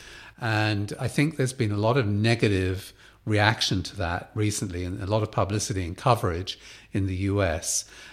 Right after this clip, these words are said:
And as a result, the relationship which had grown up in the teens,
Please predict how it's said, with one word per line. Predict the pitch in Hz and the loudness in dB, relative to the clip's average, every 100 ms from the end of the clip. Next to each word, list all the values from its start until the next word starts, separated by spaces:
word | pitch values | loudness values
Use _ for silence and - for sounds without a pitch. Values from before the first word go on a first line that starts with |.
| - | -6
And | 113 120 | 0 0
as | - | 2
a | |
result, | 113 113 165 156 120 - - _ _ - | 2 2 4 4 2 0 -14 _ _ -4
the | 131 | 0
relationship | 117 113 143 185 - 123 107 - | 2 6 6 6 2 0 -2 -4
which | 110 107 | -6 -4
had | 113 - | -6 -2
grown | 127 117 113 | 2 4 4
up | 101 104 - | 2 0 -4
in | 90 | -6
the | 92 | -4
teens, | - 151 113 92 82 85 92 - | 2 4 4 0 -4 -6 -6 -8